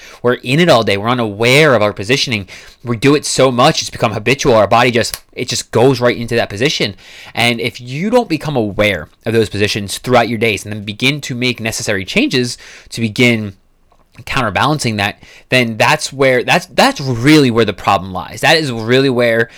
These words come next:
you need to focus your energy on in order to begin making these changes. Again, if you practice, even, let's just say hypothetically you practice m-, flexibility work, um, let's say every day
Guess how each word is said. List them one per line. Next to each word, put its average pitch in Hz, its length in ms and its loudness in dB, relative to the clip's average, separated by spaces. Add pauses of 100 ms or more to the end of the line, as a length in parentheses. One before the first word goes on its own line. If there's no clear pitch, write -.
(220)
you 117 140 -6
need 120 460 -2
to 113 280 -2
focus - 640 -2
your 110 160 -4
energy 113 380 0
on 95 300 -4 (280)
in 117 100 -8
order 135 300 0
to 117 140 -8
begin 113 280 -2
making 107 300 -4
these 95 180 -6
changes. - 640 -4 (580)
Again, 151 260 2
if 131 160 -2
you 214 100 0
practice, 156 540 -2
even, 214 180 -4
let's 202 140 -6
just 269 160 -4
say 226 100 0
hypothetically 127 580 0
you 101 120 -2
practice - 680 -4 (100)
m-, 113 120 -10
flexibility 104 560 -2
work, 92 360 -6 (800)
um, 87 420 -10 (100)
let's - 140 -14
say 110 120 -8
every 147 220 2
day 165 320 4